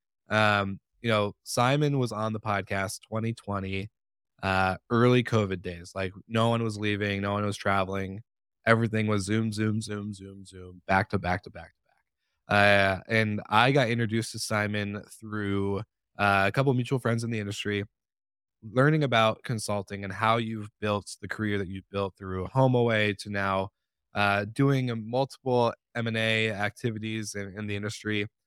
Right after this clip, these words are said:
uh, with your company. So for everyone listening, go look in the show notes, grab that old episode, go backwards and listen to Simon's story, 'cause we're not gonna cover the whole thing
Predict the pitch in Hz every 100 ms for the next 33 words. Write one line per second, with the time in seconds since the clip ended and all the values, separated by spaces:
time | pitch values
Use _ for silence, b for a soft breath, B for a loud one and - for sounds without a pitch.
0 | _ - 104 98 95 117 117 120 113 113
1 | 110 - _ _ - 120 110 107 - _
2 | 120 120 123 123 110 107 - 107 104 101
3 | - 113 113 113 - - 117 117 110 113
4 | 107 104 101 - - _ 101 107 107 107
5 | 90 101 98 - - 98 95 - 104 98
6 | 98 98 - 98 95 95 90 92 - 101
7 | 95 95 _ _ _ - 104 98 92 113
8 | 98 95 - 107 104 101 101 113 98 104
9 | 101 101 - 98 98 - - 131 113 107
10 | 101 92